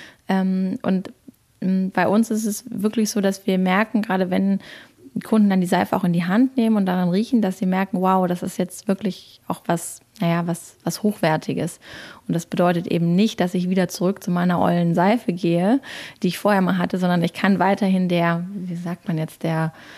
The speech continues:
der metrosexuelle, äh, moderne Mann von heute sein, auch wenn ich nur ein Stück Seife in der Tasche habe, weil das ist eben doch ein bisschen was Besonderes.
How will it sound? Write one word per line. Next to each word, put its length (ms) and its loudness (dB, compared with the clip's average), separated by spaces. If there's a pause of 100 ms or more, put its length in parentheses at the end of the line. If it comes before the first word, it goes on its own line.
(720)
der 100 0
metrosexuelle, 1600 0
äh, 600 -4
moderne 440 4
Mann 560 4
von 180 2
heute 300 2
sein, 500 4 (140)
auch 140 0
wenn 100 4
ich 100 4
nur 160 2
ein 160 0
Stück 240 -2
Seife 320 -2
in 60 0
der 100 -2
Tasche 300 -8
habe, 120 -8
weil 100 -4
das 100 0
ist 160 -6
eben 160 -2
doch 160 -4
ein 80 -4
bisschen 260 -6
was 140 -6
Besonderes. 580 -6